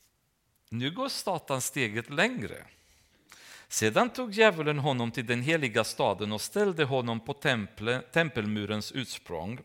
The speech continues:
och sade, "Om du är Guds son, så kasta dig ner."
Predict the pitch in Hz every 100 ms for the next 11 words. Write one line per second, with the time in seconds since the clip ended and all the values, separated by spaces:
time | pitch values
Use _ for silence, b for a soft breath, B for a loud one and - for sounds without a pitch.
0 | - 123 - 123 80 80 73 - _ _
1 | B B B B B _ 160 233 294 254
2 | 196 147 120 101 - - 87 82 123 185
3 | - - 135 - 208 214 - 120 123 156
4 | 233 - -